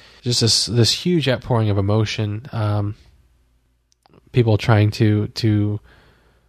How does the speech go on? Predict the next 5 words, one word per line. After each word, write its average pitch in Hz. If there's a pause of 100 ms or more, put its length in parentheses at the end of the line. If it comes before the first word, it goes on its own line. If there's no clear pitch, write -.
(220)
honor 117
him, 113
remember 110
him. 110 (1040)
And 104